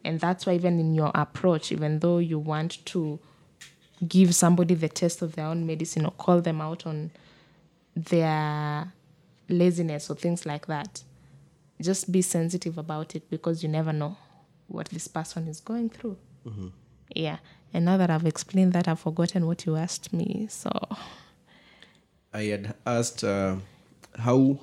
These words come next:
Speaker 2: how do you get to be comfortable about speaking out your issues, uh, even before you get to the point where you have empaths around you to listen to you and, you know, to, because I,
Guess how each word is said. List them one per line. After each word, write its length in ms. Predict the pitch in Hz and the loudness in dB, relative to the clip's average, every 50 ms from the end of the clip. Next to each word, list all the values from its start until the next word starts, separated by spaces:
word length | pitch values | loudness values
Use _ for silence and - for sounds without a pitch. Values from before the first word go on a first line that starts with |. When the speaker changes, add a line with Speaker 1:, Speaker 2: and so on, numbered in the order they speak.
| - _ _ | -8 _ _
Speaker 2:
how 280 | - - 120 123 123 123 | -4 -2 0 0 0 0
do 100 | 113 110 | 0 -2
you 520 | 104 101 104 107 107 107 107 107 107 107 - _ _ _ - - - - _ _ _ _ _ _ - | -2 0 0 0 0 0 -2 -2 -4 -6 -10 _ _ _ -20 -20 -20 -20 _ _ _ _ _ _ -6
get 220 | 98 104 101 101 | -4 -2 -2 -4
to 80 | - 95 | -6 -8
be 220 | 90 90 87 85 82 - _ | -8 -6 -6 -8 -8 -12 _
comfortable 520 | - 98 98 98 - 104 - 104 98 98 | -8 -8 -8 -6 -8 -8 -8 -8 -6 -6
about 500 | 90 85 92 92 90 92 92 - - - - - _ _ _ | -6 -4 -4 -4 -4 -4 -6 -8 -8 -8 -10 -12 _ _ _
speaking 480 | - - - - - 107 - - 98 92 | -14 -14 -12 -12 -12 -12 -8 -6 -4 -4
out 220 | 87 90 87 - - | -4 -4 -6 -6 -8
your 80 | - - | -8 -6
issues, 500 | - 113 - - - 87 98 110 - - - - - - - - - - - - - - - - - - - - - - | -6 -6 -6 -6 -6 -6 -8 -8 -10 -14 -18 -20 -20 -20 -20 -20 -20 -20 -20 -20 -20 -20 -20 -20 -20 -20 -20 -20 -16 -8
uh, 280 | - 90 92 90 90 90 - | -6 -4 -4 -2 -4 -4 -6
even 220 | 101 107 107 107 | -4 -4 -4 -4
before 320 | 95 92 87 - - 104 104 | -6 -8 -8 -6 -4 -4 -2
you 80 | 98 | -4
get 280 | 92 87 92 98 95 92 | -4 -4 -6 -6 -6 -6
to 160 | - - - | -8 -8 -8
the 120 | 82 85 | -10 -10
point 320 | 82 - - 92 92 92 - | -10 -8 -6 -6 -6 -4 -4
where 80 | 90 | -4
you 100 | 87 87 | -4 -4
have 240 | 85 87 87 - - - - - | -4 -6 -6 -8 -12 -20 -16 -12
empaths 600 | - 92 92 - 98 95 95 - - - - - - _ _ _ _ 269 269 269 _ - | -12 -12 -10 -8 -8 -10 -10 -10 -12 -12 -12 -14 -16 _ _ _ _ -16 -16 -16 _ -12
around 420 | 85 82 82 87 87 87 85 82 | -10 -8 -6 -6 -6 -8 -8 -8
you 180 | 85 85 82 80 - _ _ _ | -10 -10 -10 -10 -14 _ _ _
to 80 | - - | -10 -8
listen 460 | 80 87 87 87 - - 92 87 87 | -6 -6 -6 -6 -6 -8 -8 -8 -10
to 100 | - - | -10 -12
you 300 | 82 82 87 87 90 87 | -10 -10 -8 -8 -8 -8
and, 260 | 82 82 80 80 82 | -8 -10 -10 -10 -12
you 80 | 87 92 | -10 -8
know, 140 | 92 90 85 | -6 -6 -8
to, 360 | - - 82 80 82 80 80 - _ _ _ - _ _ _ _ - - - _ _ _ _ _ _ _ _ - | -8 -8 -10 -8 -8 -10 -10 -14 _ _ _ -20 _ _ _ _ -20 -20 -20 _ _ _ _ _ _ _ _ -12
because 240 | - 82 92 87 92 | -10 -8 -6 -4 -4
I, 100 | 92 | -6